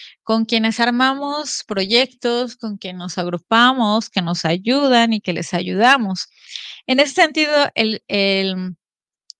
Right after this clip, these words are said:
esta imagen de las escaleras rotas,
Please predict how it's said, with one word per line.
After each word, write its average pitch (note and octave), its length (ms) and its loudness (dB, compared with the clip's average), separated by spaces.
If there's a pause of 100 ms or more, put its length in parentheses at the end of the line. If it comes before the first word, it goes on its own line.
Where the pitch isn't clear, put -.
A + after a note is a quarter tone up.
(120)
esta G#3+ 240 0
imagen A3+ 400 4
de G3+ 60 4
las F#3 200 0
escaleras F#3+ 560 4
rotas, A3+ 720 -2